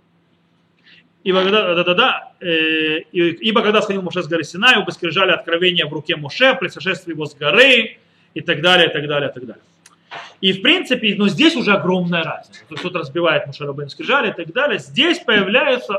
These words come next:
очень интересная вещь, что Моше Рабейну спускается, и его лика, то есть, да, у него есть Карней Ор. То есть, да,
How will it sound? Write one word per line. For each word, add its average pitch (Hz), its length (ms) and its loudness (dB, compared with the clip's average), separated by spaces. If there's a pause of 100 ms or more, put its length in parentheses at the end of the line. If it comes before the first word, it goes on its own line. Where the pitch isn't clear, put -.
очень 233 300 -2
интересная 180 480 -4
вещь, 294 300 -6 (420)
что - 160 -8
Моше 190 260 2
Рабейну 233 400 0
спускается, 294 960 -2
и 233 180 -6
его 185 500 2
лика, 262 640 0
то 202 80 -4
есть, 147 200 -6
да, 220 140 4
у 180 100 0
него 220 100 0
есть 247 180 -4
Карней 208 720 0
Ор. 214 460 6 (600)
То 156 60 -8
есть, 143 160 -8
да, 247 480 4